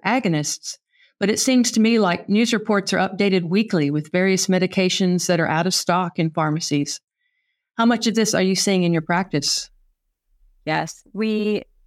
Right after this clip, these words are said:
Speaker 2: with as many drugs that we have available, there, it's no wonder we're having drug shortages, but it does seem to have increased a good bit, particularly since the covid time frame.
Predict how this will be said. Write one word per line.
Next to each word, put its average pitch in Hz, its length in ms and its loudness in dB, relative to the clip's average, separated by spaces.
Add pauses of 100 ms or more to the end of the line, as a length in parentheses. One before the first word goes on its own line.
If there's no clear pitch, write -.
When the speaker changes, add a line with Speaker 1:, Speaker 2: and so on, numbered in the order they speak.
(400)
Speaker 2:
with 208 220 -6
as 214 160 -6
many 247 240 0
drugs 202 280 -2
that - 100 -8
we 170 100 -8
have 175 300 -4
available, 165 880 -8
there, 165 500 -6
it's - 180 -10
no 170 140 -4
wonder 165 240 -4
we're 156 140 -8
having 160 420 -8 (100)
drug 156 240 -4
shortages, 156 520 -8
but 170 160 -4
it 170 80 -12
does 214 240 -2
seem 220 220 -4
to 190 100 -8
have 165 260 -2
increased 170 560 -8
a - 80 -10
good 170 260 -6
bit, 175 320 -4
particularly 170 560 -8
since - 480 -8 (440)
the 175 80 -8
covid 170 500 -4 (100)
time 170 380 -6
frame. 175 600 -6